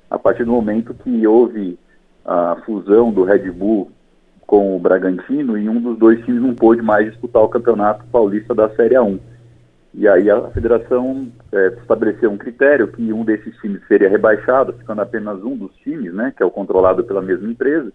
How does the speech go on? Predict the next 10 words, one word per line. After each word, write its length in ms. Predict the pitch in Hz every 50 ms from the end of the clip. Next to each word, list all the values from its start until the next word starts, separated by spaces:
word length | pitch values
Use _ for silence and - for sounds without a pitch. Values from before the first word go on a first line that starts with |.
| _ _ _ _ _ _ _ _ _ _ _ _ _ _
E 160 | - 120 127 143 151
aí 260 | 139 131 120 123 135
ela 220 | 139 139 147 143
fez 200 | 135 123 139 139 131
uma 100 | 139 135
interpretação 720 | 127 - 139 127 - 139 127 135 135 131 - - 143 139 143
que, 420 | - - 151 147 147 151 151 151 - _ _ _ _ _ _ _
é, 120 | - -
acabou 400 | 110 107 - - 123 117 131 139 135
subindo 520 | - 160 139 117 123 139 151 151 139 139